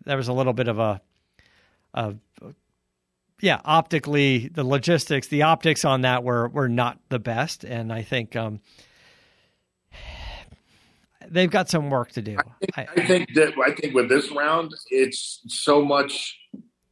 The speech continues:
Speaker 2: people are just so used to it. It's not really gonna make the wave that the first one did by any stretch, to
Speaker 1: Well,
Speaker 2: me.
Speaker 1: I mean, look, if there's, if there's any consolation for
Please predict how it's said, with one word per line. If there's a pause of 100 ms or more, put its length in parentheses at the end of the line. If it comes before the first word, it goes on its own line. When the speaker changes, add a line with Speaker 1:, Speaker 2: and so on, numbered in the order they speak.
(500)
Speaker 2:
people
are
just
so
used
to (120)
it. (120)
It's
not (120)
really
gonna
make
the
wave
that
the
first
one
did
by (100)
any
stretch,
to
Speaker 1:
Well,
Speaker 2:
me. (260)
Speaker 1:
I
mean, (420)
look,
if
there's, (1160)
if
there's
any
consolation
for